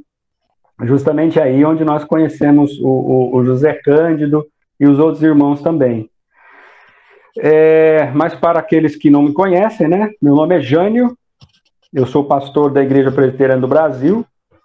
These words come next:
sirvo juntamente com a família há sete anos aqui na Espanha, e nos últimos dois anos nos dedicamos ao projeto de plantação de uma igreja presbiteriana aqui na cidade de Barcelona.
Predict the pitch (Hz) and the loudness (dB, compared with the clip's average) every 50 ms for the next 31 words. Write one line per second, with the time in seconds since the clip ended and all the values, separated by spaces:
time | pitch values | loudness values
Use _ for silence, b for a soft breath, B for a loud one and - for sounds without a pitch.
0 | _ _ _ - - - 180 185 175 165 147 147 143 131 123 120 131 - 127 135 | _ _ _ -8 -2 0 2 2 2 2 2 2 2 2 0 -4 -8 -6 -4 -2
1 | 147 - 147 139 143 143 143 143 156 143 135 - 147 135 131 139 143 139 135 127 | 0 0 0 0 0 -2 -2 -2 -4 -4 -2 -2 -4 -2 0 0 2 2 2 0
2 | 127 - - 151 156 156 - - 147 143 147 147 143 135 127 131 123 127 143 131 | -2 0 0 0 0 0 0 0 0 2 2 2 0 2 0 0 0 0 -2 0
3 | 131 123 123 - _ - 147 175 208 226 240 254 247 - _ _ _ _ _ _ | 0 -2 -4 -8 _ -2 -2 -2 0 -2 -4 -4 -6 -12 _ _ _ _ _ _
4 | _ _ _ _ b b b b b b _ - - 139 143 143 147 147 147 143 | _ _ _ _ b b b b b b _ -4 2 4 4 6 6 6 4 4
5 | 143 139 139 139 131 123 123 120 120 131 147 151 147 165 180 180 - 170 165 160 | 4 4 2 2 0 0 0 0 0 0 0 0 2 0 0 2 2 0 0 0
6 | 143 131 170 185 196 202 147 135 160 175 202 233 247 240 - - - _ _ _ | 0 0 0 0 0 0 0 -2 -2 0 0 0 -2 -4 -4 -12 -20 _ _ _
7 | _ _ _ _ _ _ 139 143 151 143 151 175 170 175 175 175 - 156 156 160 | _ _ _ _ _ _ 0 0 0 2 0 0 0 0 -2 0 0 0 0 0
8 | 175 185 170 135 135 139 147 156 160 170 170 170 _ _ - 185 190 170 139 131 | 0 -2 -2 -2 0 0 0 0 0 -2 -2 -6 _ _ -2 0 0 0 0 0
9 | 147 156 160 156 160 156 156 - 170 165 160 170 156 156 - 170 160 160 156 175 | 0 0 0 0 -4 -6 -2 -2 -2 0 0 -2 -4 -2 -2 -2 -2 0 0 0
10 | 180 190 180 143 139 151 151 147 156 - 156 147 139 139 - - 139 135 131 131 | 0 0 0 2 2 2 2 0 -2 -2 -2 -2 -2 -2 -2 -2 0 2 2 0
11 | 135 143 156 151 147 - 302 - 156 151 - - 139 135 139 147 143 147 147 156 | 0 0 -2 -4 -4 -2 0 0 0 0 -2 -4 -2 0 0 0 -2 0 -2 -2
12 | 156 151 - 185 180 165 139 135 127 117 113 - | -2 -2 -2 0 0 2 2 0 -2 -4 -6 -10